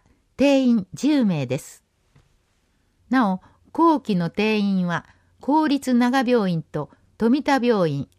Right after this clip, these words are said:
合わせて五名です。人間ドック検診の自己負担額は七千円です。肺がん、胃がん、大腸がんなどの各種がん検診と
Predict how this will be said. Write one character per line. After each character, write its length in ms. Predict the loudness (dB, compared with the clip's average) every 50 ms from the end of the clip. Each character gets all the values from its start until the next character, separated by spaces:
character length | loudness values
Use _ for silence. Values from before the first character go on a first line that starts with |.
| _ _
合 160 | -4 -2 -2
わ 160 | -2 -4 -4
せ 160 | -4 -6 -6
て 200 | -4 -4 -4 -6 -4
五 180 | -4 -4 -4
名 240 | -2 -4 -4 -6 -6
で 100 | -8 -10
す。 240 | -12 -14 -16 -20 _ _ _ _ _ _ _ _ _ _ _ _ _ _ _ _ _ _ _ _ _ _ _ _ _ _ _ _ _ _ _ _
人 300 | 0 0 2 2 0 0
間 240 | 0 0 0 2 2
ド 120 | 0 0
ッ 20 | -2
ク 200 | -2 -4 -4 -2
検 280 | 0 0 0 0 0
診 280 | -2 -4 -6 -4 -4 -4
の 120 | -6 -6
自 200 | -8 -8 -8 -6
己 160 | -4 -2 -2 -2
負 120 | -4 -4
担 260 | -2 -2 0 0 -2
額 260 | -2 -4 -6 -6 -6
は 200 | -4 -4 -4 -6 _ _ _ _ _ _ _ _
七 320 | -4 -2 0 2 2 2 0
千 280 | 0 0 0 0 0 0
円 180 | -2 -2 -4
で 100 | -4 -6
す。 260 | -8 -10 -14 -20 _ _ _ _ _ _ _ _ _ _ _ _ _ _ _ _ _ _ _ _ _ _ _ _ _ _
肺 340 | -8 -4 -2 0 0 0 0
が 200 | 2 0 0 -2
ん、 120 | -2 -6 _ _ _ _ _ _ _ -4
胃 140 | -2 0 0
が 220 | 2 0 0 0
ん、 180 | 0 -2 -4 -6 _ _ _ _ _ -4
大 260 | 0 2 2 2 0
腸 300 | -2 -2 0 0 2 2
が 160 | 0 -2 -4
ん 80 | -4 -4
な 120 | -4 -4
ど 120 | -4 -4
の 180 | -6 -6 -8 -10 -12 _ _ _ _ _
各 280 | -4 -4 -4 -2 -4 -4
種 160 | -2 -2 -2
が 140 | 0 0 -2
ん 120 | -2 -2
検 280 | -2 -2 0 0 -2 -4
診 200 | -6 -8 -8 -8
と 240 | -8 -12 -14 -14